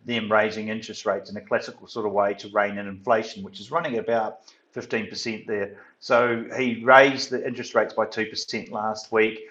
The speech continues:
and got fired on Saturday, uh, to be replaced by a, uh, a, a, um, a, a, a Erdogan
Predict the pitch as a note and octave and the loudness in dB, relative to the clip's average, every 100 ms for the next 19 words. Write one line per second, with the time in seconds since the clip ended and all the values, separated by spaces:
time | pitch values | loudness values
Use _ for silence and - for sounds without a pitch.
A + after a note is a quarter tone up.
0 | _ - A#2 A2 - B2 A2+ A2+ G#2+ G2+ | _ -6 0 0 4 8 12 12 8 4
1 | G#2+ A2+ A2+ A2 G2 G2 F#2+ - _ G#2 | -2 -2 -2 2 2 2 -2 -16 _ -6
2 | G2+ A2+ G#2+ G#2+ - A2 G#2+ - G#2 G2+ | -6 -6 -6 -2 2 2 2 -2 4 6
3 | G2+ G2+ G2+ G2+ G2 G2+ G2 G2 - _ | 6 6 4 0 -2 -2 -2 -2 -10 _
4 | - _ G#2+ G#2+ G#2+ G#2 G2+ G2+ G2+ G2 | -20 _ -4 -2 -2 -4 -2 -2 -4 -12
5 | F#2+ G2 G2+ G#2+ G2+ F#2+ G#2 - _ _ | -12 -8 -6 -4 -4 -6 -10 -10 _ _
6 | C3 B2+ B2 G2+ | -4 -2 -2 -4